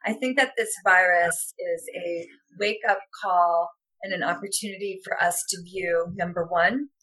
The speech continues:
how much we are all connected. Number two, uh, that it doesn't have to be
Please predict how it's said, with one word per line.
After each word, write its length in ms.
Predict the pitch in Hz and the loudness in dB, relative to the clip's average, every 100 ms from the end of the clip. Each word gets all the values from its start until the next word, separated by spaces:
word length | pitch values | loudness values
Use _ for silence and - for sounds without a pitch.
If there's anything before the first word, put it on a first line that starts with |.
| - | -2
how 180 | 220 190 | 0 0
much 240 | 190 - - | 0 -2 0
we 80 | 180 | 2
are 160 | 160 165 | 4 4
all 160 | 160 - | 2 0
connected. 480 | 190 139 - 175 196 - - - _ _ - _ _ _ _ _ _ _ - _ - | -6 -6 -6 -6 -8 -10 -20 -20 _ _ -20 _ _ _ _ _ _ _ -20 _ -10
Number 240 | 202 196 196 - | -6 -4 0 0
two, 380 | 240 208 233 254 _ _ _ _ - - _ _ 185 | 2 4 4 2 _ _ _ _ -20 -20 _ _ -2
uh, 280 | 175 170 - - 185 | 0 2 0 -4 2
that 400 | 185 180 180 175 - _ _ _ - - | 4 6 4 2 -6 _ _ _ -20 -16
it 180 | - - | -14 4
doesn't 400 | 214 214 269 247 | 6 6 4 0
have 340 | 233 220 202 - | 2 0 0 -6
to 80 | 202 180 | -8 -8
be 460 | 185 196 233 269 | -10 -6 -8 -8